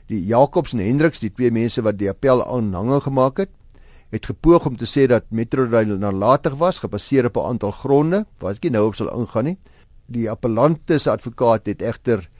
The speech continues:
die argument beperk tot slegs 'n enkele nalatigheidsgrond. Dis die vraag of die snelheid van negentig kilometer per uur wat oorskry was,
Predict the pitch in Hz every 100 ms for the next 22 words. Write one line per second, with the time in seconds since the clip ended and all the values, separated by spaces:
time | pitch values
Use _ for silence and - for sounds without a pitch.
0 | - - 113 104 110 127 117 104 160 135
1 | 98 107 - - 135 117 - - - 156
2 | 160 127 110 98 90 92 104 101 - 95
3 | 95 107 127 - 131 123 - - - -
4 | - - - 101 113 110 - 165 160 147
5 | - - 117 107 127 135 131 - 127 110
6 | 110 101 92 98 - 139 104 82 82 104
7 | 95 - - 143 123 85 - -